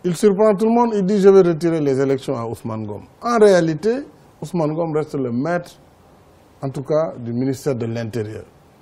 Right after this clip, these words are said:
Il a la haute main sur les élections, puisque non seulement l'administration territoriale, qui est le bras armé de l'État, dans le bon sens, hein,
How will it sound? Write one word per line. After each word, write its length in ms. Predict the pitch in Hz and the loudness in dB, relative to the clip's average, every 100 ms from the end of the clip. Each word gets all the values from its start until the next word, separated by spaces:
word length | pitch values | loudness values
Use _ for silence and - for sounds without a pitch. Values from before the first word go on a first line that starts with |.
| - | -6
Il 140 | 190 190 | 2 4
a 80 | |
la 220 | 170 139 - | 4 2 0
haute 220 | 220 196 160 | 4 4 4
main 160 | 175 | -2
sur 160 | 160 147 | -2 -2
les 240 | 131 113 | -2 -2
élections, 400 | 113 113 - 190 180 | -2 -4 -6 -8 -4
puisque 260 | 214 170 170 | -4 -2 -2
non 240 | 147 202 | 0 0
seulement 440 | 190 190 160 120 - _ _ _ _ _ - | 2 -2 -2 -6 -10 _ _ _ _ _ 0
l'administration 1120 | 147 202 196 190 175 - 147 - - 110 90 - - | 4 6 6 4 2 0 -2 -2 -6 -10 -10 -8 2
territoriale, 580 | 175 180 170 120 98 - - _ _ _ _ _ _ _ _ _ _ - - | 2 4 2 0 -6 -12 -20 _ _ _ _ _ _ _ _ _ _ -20 -4
qui 120 | 135 | 0
est 320 | 156 214 262 - - - _ _ - | 6 6 4 -10 -20 -20 _ _ -10
le 80 | 113 | -8
bras 200 | 110 143 131 | -2 -2 0
armé 220 | 139 185 | 0 2
de 100 | 151 | 2
l'État, 500 | 131 139 175 127 95 - - - - | 2 2 2 -2 -2 -18 -20 -20 -14
dans 140 | 117 | -6
le 80 | 143 | -4
bon 180 | 165 180 | 0 -2
sens, 420 | - 135 95 - | -2 -6 -8 -12
hein, 80 | 107 | -18